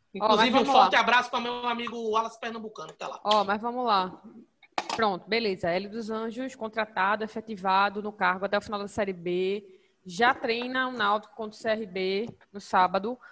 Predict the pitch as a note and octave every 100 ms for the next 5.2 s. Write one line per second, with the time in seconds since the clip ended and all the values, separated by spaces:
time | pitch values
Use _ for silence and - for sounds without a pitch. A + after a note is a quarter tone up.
0 | - - _ - G#3+ B3 C4 C4 - -
1 | _ _ - A#3+ G3 F#3 G3 B3 - -
2 | B3+ B3 G#3+ D#4+ G#4 G#4 F4+ A#3+ G3+ -
3 | - G4 - _ _ _ _ G#3+ A#3 A#3
4 | A3+ A#3 A3 G#3+ G#3+ G3 F#3+ F#3 F#3+ G#3+
5 | C#4